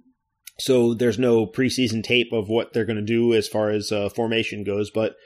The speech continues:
uh, it did definitely address the need that they had. Um, but I s-, I think even if they hadn't signed him, they'd still probably be one of the better teams in the league. So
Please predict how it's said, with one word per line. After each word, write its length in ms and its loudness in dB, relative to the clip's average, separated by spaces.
uh, 300 2
it 160 2
did 240 4
definitely 540 2
address 640 -2
the 140 -2
need 400 -2
that 100 -4
they 140 -4
had. 340 -8
Um, 500 0
but 200 2
I 40 4
s-, 220 -4
I 100 2
think 200 0
even 200 0
if 100 -6
they 100 2
hadn't 440 -8
signed 300 -2
him, 140 -2
they'd 180 -4
still 240 -2
probably 360 -2
be 160 -4
one 200 -4
of 120 -6
the 60 -6
better 280 0
teams 320 -8
in 80 -6
the 80 -6
league. 340 -6
So 520 0